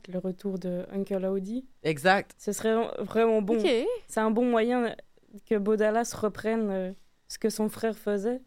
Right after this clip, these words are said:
Speaker 2: Exact.
Speaker 1: C'est vraiment, euh, ce serait une bonne idée.
Speaker 2: Et là,
Speaker 1: Mais, mais
Speaker 2: euh,
Speaker 1: on en a
Speaker 2: ouais.
Speaker 1: besoin parce que c'est, c'était vraiment, euh, quelque chose d'original, euh, tout ce que sa-, son frère a fait.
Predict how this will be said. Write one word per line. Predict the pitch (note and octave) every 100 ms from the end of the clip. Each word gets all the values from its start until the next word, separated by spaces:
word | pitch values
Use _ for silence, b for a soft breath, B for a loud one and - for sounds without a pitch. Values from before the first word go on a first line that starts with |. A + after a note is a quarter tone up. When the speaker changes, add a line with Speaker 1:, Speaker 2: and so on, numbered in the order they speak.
| -
Speaker 2:
Exact. | F3+ D3 F#3 F#3 -
Speaker 1:
C'est | - G#3 G3+
vraiment, | G#3+ A3 G3+
euh, | F#3
ce | -
serait | G#3+
une | A3
bonne | G3 A3+ A3+
idée. | F#3+ A3+ G3+ - _ -
Speaker 2:
Et | D#3
là, | D#3 F3 F3+ E3
Speaker 1:
Mais, | D3
mais | C#3+
Speaker 2:
euh, | A3
Speaker 1:
on | A3+
en |
a | A3+
Speaker 2:
ouais. |
Speaker 1:
besoin | G#3 F#3 C4+
parce | C4 G3+
que | G3
c'est, | G#3 F#3
c'était | - -
vraiment, | G3 F#3+ G#3+ A3+ A#3+ G3
euh, | F#3 - _
quelque | - G3
chose | G#3+ A3
d'original, | G3 G3+ F#3+ F#3+ A3 A3 G3
euh, | F#3 F#3 _ _ -
tout | A3
ce | -
que | G#3+
sa-, | G#3+ G#3
son | G#3
frère | G3+ A3 F#3+
a | F#3+
fait. | -